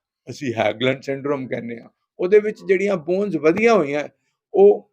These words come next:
ਮਸਲਸ ਤੇ ਜਾਂ ਮਾਸਪੇਸ਼ੀਆਂ ਤੇ ਉਹਨੇ ਅਫੈਕਟ ਕਰਦੇ ਨੇ। ਉਦੋਂ ਉਹ ਜਿਹੜੀਆਂ ਹੱਡੀਆਂ, ਜਿਹੜੀਆਂ ਜੇ ਅਸੀਂ ਬ੍ਰੇਕ ਕਰ ਦਈਏ ਜਾਂ ਉਹਨਾਂ ਨੂੰ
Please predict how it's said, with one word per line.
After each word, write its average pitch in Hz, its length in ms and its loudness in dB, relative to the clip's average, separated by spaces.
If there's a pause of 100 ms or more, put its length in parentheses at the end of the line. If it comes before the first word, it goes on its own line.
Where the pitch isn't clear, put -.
(100)
ਮਸਲਸ 185 540 -2
ਤੇ 160 420 -4
ਜਾਂ 156 120 2
ਮਾਸਪੇਸ਼ੀਆਂ 151 880 -2
ਤੇ 135 240 -6 (320)
ਉਹਨੇ 139 300 -14 (240)
ਅਫੈਕਟ 127 360 0
ਕਰਦੇ 98 320 -8
ਨੇ। 82 120 -20 (640)
ਉਦੋਂ 226 380 4 (300)
ਉਹ 185 180 -2
ਜਿਹੜੀਆਂ 175 400 2
ਹੱਡੀਆਂ, 151 440 0
ਜਿਹੜੀਆਂ 160 440 -4
ਜੇ 147 280 -4
ਅਸੀਂ 156 200 -2
ਬ੍ਰੇਕ 151 340 -4
ਕਰ - 400 -2
ਦਈਏ 139 340 -6
ਜਾਂ 139 180 -12
ਉਹਨਾਂ 143 340 -12
ਨੂੰ 139 260 -12